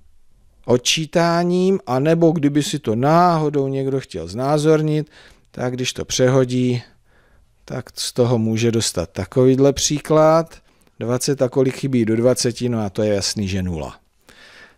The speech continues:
Tak, tady už budeme zrovna počítat. Ke kterému při-, číslu přidám devítku, abych dostal výsledek devět?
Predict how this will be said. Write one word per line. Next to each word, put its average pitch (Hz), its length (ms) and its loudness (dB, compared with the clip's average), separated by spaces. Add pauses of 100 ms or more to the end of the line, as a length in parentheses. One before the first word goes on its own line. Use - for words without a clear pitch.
(180)
Tak, 98 400 -2 (1160)
tady 139 240 2
už 131 200 0
budeme 135 300 2
zrovna 120 340 -2
počítat. 95 680 -8 (420)
Ke 123 80 -10
kterému 165 480 2
při-, - 280 -4
číslu 151 400 0
přidám 139 420 2
devítku, 131 420 2
abych 135 200 2
dostal 127 340 0
výsledek 120 460 0
devět? 143 440 4